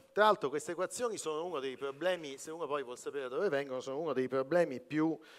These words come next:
eh, aperti della matematica contemporanea. C'è questo Clay Institute che ha fornito una lista di sette problemi da un milione di dollari, chi li risolve ha,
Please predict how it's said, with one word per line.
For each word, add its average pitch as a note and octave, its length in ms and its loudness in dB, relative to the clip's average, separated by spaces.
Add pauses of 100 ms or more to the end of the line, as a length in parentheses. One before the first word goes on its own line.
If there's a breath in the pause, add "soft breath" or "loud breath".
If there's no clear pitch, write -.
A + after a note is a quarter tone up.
(280 loud breath)
eh, B2 400 6
aperti F3 680 4
della B2 220 2
matematica C3+ 520 2
contemporanea. C3 580 -6
C'è B2 160 -10
questo D3 240 -4
Clay F#3+ 300 0
Institute B2+ 600 -8
che A#2 100 0
ha B2 120 4
fornito C#3+ 720 4
una C3+ 160 2
lista D#3+ 400 2
di C3 80 -2
sette F3+ 300 4
problemi D3 400 4
da B2 100 4
un A#2+ 80 -2
milione C#3+ 300 2
di C#3 120 -2
dollari, A2 440 4
chi C3+ 100 -8
li B2+ 100 -4
risolve C#3 580 4
ha, C3 120 0